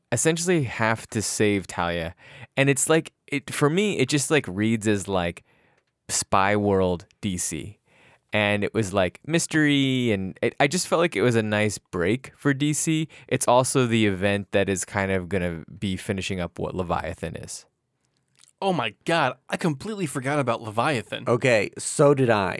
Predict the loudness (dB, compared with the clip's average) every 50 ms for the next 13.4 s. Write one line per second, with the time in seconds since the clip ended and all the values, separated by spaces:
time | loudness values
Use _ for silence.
0 | -10 -8 -4 -2 -2 0 0 -2 0 2 2 2 0 -2 -2 -2 -2 0 0 -2
1 | 0 2 4 4 4 4 2 0 -2 -2 -2 -2 0 0 -2 -2 -2 -4 -6 -6
2 | -6 -6 -6 -6 -6 -4 -2 2 2 2 2 2 -2 -2 2 2 2 2 2 -2
3 | -4 -8 -8 -4 -4 -4 -4 -4 _ -6 -4 -2 -2 -4 -4 -8 -12 _ _ _
4 | _ -14 -4 0 0 0 0 0 0 2 2 2 2 0 0 2 2 0 -2 -4
5 | -6 -2 -2 -2 -2 -4 _ 0 0 2 2 2 0 2 2 2 2 2 -2 -4
6 | -6 -2 -2 -2 -2 -2 -6 -12 _ _ _ _ _ _ _ -14 -8 -4 0 0
7 | 2 2 2 0 0 -2 -2 0 -2 -2 -2 -2 -4 -4 -4 -4 -2 0 0 0
8 | -2 -4 -8 -12 -14 -16 _ _ -4 -4 -4 -4 -4 -2 0 2 2 0 -2 -2
9 | -6 -4 0 0 0 2 2 0 -2 -2 -2 -2 -2 -2 -4 -4 -4 -2 -2 -2
10 | -2 0 0 0 0 0 -2 -4 -2 -2 2 2 4 4 4 2 2 4 4 4
11 | 4 2 0 -2 -4 -4 -2 -2 0 0 2 4 4 4 2 _ _ 2 2 4
12 | 2 0 -2 0 0 2 4 4 4 4 4 4 2 0 -2 -8 _ _ _ 0
13 | 4 4 4 4 2 2 -2 -4